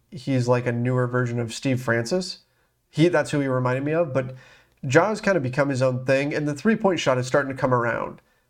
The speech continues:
And so that's where he can really differentiate himself from, from a, a Russ. And Russ, though, Russ is another level of just physically overpowering. Like, Russ is a very physically strong person. I mean, Ja is, is strong too,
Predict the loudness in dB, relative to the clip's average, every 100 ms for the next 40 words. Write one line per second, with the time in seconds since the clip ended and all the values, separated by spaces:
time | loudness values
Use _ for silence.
0 | _ -2 2 4 2 2 0 0 -2 0
1 | 0 -2 0 0 0 -2 0 0 0 -2
2 | -4 -4 -2 0 0 0 -2 0 -2 -6
3 | -8 -2 2 2 0 2 2 2 -10 -20
4 | -4 2 2 2 0 0 0 2 0 0
5 | -2 -2 -6 -4 2 2 2 -2 -2 0
6 | 0 0 -2 2 2 2 0 -2 0 0
7 | 0 0 0 2 0 -2 0 0 -2 -4
8 | -2 2 4 2 -2 0 0 2 0 0
9 | 4 4 4 0 -4 -4 -4 2 2 2
10 | 2 2 0